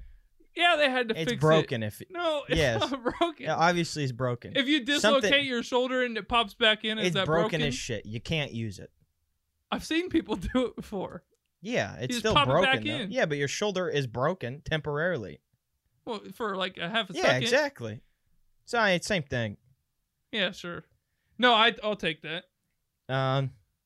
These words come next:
Speaker 2: I guess I will too. He should, but
Speaker 1: Hey,
Speaker 2: I
Speaker 1: guess
Speaker 2: mean
Speaker 1: what? Uh, this week's week four.
Speaker 2: Yeah.
Speaker 1: LeSean McCoy started.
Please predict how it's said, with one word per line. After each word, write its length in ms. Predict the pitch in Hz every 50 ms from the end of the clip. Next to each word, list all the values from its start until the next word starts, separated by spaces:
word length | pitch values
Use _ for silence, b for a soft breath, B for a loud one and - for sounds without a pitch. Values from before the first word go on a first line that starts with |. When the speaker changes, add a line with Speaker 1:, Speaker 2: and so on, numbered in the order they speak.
| _ _ _ b b b b b b b
Speaker 2:
I 80 | 147
guess 220 | 156 165 147 - 127
I 100 | 120 120
will 160 | 113 113 110
too. 240 | - - 120 117 117
He 140 | 127 143
should, 500 | 131 - - 123 120 123 120 120 117 110
but 240 | 101 110 107 104 - - _
Speaker 1:
Hey, 60 | 220
Speaker 2:
I 40 | 190
Speaker 1:
guess 180 | 185 190 -
Speaker 2:
mean 80 | 113 196
Speaker 1:
what? 200 | 185 170 160 - - - _ _ _ _ _ _ _ _ _ _ _ _ _ _ _ -
Uh, 320 | 175 170 165 165 165 165
this 240 | 160 160 180 185 -
week's 220 | 220 196 - -
week 160 | - 202 180 -
four. 300 | _ 208 214 233 240 220 _ _ _ _ _ _ _ _ _ _ _ _ _ _ _ _ _ _ _ _ _ _ _ _ _ _ _ _ _ - - -
Speaker 2:
Yeah. 280 | - 107 104 104 104 117 143 175 - _ _ _ -
Speaker 1:
LeSean 260 | - - 156 151 151 -
McCoy 200 | - - - -
started. 400 | - - - - - - - -